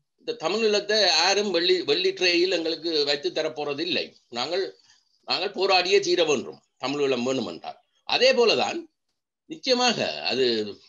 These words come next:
தற்சமயத்தில் நிச்சயமாக இந்தியாவுடைய கருத்து பைம்பொன்னாம் திருத்தச் சட்டம், அதை நான் இல்லை என்று சொல்லவில்லை. அதில் சில பலவீனங்கள், ம், ம், திருப்தி தரக்கூடிய விடயங்கள் இல்லாவிட்டாலும் அதை தன்னும் பெற்றுக்கொள்வதற்கு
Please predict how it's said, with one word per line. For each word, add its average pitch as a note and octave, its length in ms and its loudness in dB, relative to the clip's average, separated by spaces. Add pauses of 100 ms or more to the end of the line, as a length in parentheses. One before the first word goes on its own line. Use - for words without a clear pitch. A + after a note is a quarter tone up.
தற்சமயத்தில் C3+ 800 -6
நிச்சயமாக A#2 480 -10
இந்தியாவுடைய A2 460 -6
கருத்து G#2 300 -8
பைம்பொன்னாம் G2 500 -10
திருத்தச் F2 320 -14
சட்டம், D2+ 300 -20
அதை E2+ 180 -12
நான் E2+ 300 -12
இல்லை F#2 140 -14
என்று F#2 180 -10
சொல்லவில்லை. F#2+ 600 -6 (380)
அதில் G#2+ 600 -2
சில A2+ 160 -6 (560)
பலவீனங்கள், B2+ 920 -2
ம், A2 60 -6
ம், G#2 560 -8
திருப்தி B2 280 -8
தரக்கூடிய A2+ 400 -6
விடயங்கள் A#2+ 340 -2
இல்லாவிட்டாலும் A#2+ 920 -2 (460)
அதை G#3+ 240 2
தன்னும் B3 300 0
பெற்றுக்கொள்வதற்கு D#3+ 840 0